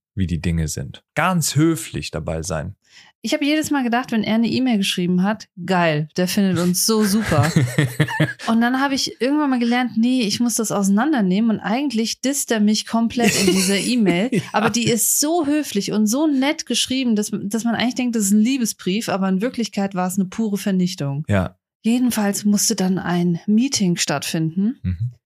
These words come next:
Speaker 2: Und ich war das erste Mal in meinem Leben so dermaßen überfordert, dass ich wusste, wenn ich dieses Meeting jetzt mache, werden wir danach nicht mehr diesen Kunden haben.
Speaker 1: Mhm.
Speaker 2: Weil, ähm, der mochte mich schon,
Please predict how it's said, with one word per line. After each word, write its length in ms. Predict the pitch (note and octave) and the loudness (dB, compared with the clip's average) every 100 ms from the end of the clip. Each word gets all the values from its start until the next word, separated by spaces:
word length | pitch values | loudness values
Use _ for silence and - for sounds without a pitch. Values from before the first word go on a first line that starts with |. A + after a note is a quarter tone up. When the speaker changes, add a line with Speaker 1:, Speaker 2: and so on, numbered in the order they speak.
| - | -2
Speaker 2:
Und 140 | F#3 | 0
ich 120 | F3+ | 0
war 80 | G3+ | 0
das 140 | G3 | 0
erste 300 | - G#3+ A3 | -2 -2 0
Mal 60 | G#3+ | 0
in 60 | G3 | 2
meinem 200 | F#3 F3+ | 2 2
Leben 280 | F#3 F3+ | 4 2
so 340 | E3+ E3+ A3 E4+ | 2 2 2 0
dermaßen 640 | E4+ E3+ E3 E3 E3 - | 2 0 0 0 0 -2
überfordert, 840 | D3 D#3 D3+ - D#3 E3 A#3 - _ _ | -2 -2 -4 -4 -2 -2 -4 -8 _ _
dass 140 | - F3 | -4 -2
ich 140 | E3 | -2
wusste, 320 | G3+ A#3+ F#3 | -2 -2 -2
wenn 220 | D#3 D3+ - | 0 -2 -4
ich 320 | - D#4 - | -4 -4 -4
dieses 400 | - B3+ A3 - | -2 -2 0 0
Meeting 440 | A3+ C#4 C4 G3+ D#3+ | 0 -2 0 0 0
jetzt 240 | D#3 - | -2 -2
mache, 400 | D#3 D#3 G#3 B3 _ | -2 -2 -4 -6 _
werden 280 | - G3 G#3+ | -4 0 2
wir 100 | G3+ | 2
danach 320 | E3+ E3 G#3 | 0 0 0
nicht 180 | G#3+ F#3 | -2 0
mehr 80 | F3 | 0
diesen 240 | E3 D#3+ | 0 -2
Kunden 380 | D#3+ A#3+ A3 D3+ | -2 -4 -2 -2
haben. 340 | D3 C#3 D3 E3 | -2 -2 -2 0
Speaker 1:
Mhm. 320 | A2+ B2+ D3 _ _ _ | 2 2 0 _ _ _
Speaker 2:
Weil, 380 | F#3 F#3 F3+ F3+ _ _ _ | -2 0 0 -4 _ _ _
ähm, 300 | G3 - F#3 F3+ - _ - | -12 -4 -4 -4 -14 _ 0
der 100 | G3+ | 2
mochte 400 | G3+ E4 - E4+ | 4 2 0 0
mich 240 | C#4 A3 | 2 0
schon, 340 | - G#3 A3 | 0 0 0